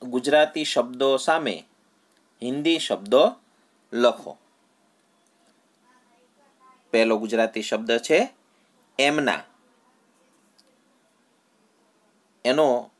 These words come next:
હિન્દી શબ્દ થશે ઇનકે. બીજો શબ્દ છે બાળ દિવસ. બાળ દિવસનો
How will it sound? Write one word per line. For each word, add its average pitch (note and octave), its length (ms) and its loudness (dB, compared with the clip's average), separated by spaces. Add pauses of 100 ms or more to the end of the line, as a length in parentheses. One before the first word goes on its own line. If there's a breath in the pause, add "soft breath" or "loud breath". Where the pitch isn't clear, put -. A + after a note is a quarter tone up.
(280)
હિન્દી D#3+ 360 2
શબ્દ C3 320 4
થશે D3+ 520 0 (920)
ઇનકે. D3 540 -2 (2000)
બીજો A2 280 -2
શબ્દ A2+ 340 -2
છે F3 380 0 (500)
બાળ B2+ 300 4
દિવસ. G2+ 560 -4 (1200)
બાળ A#2 340 4
દિવસનો C#3 760 2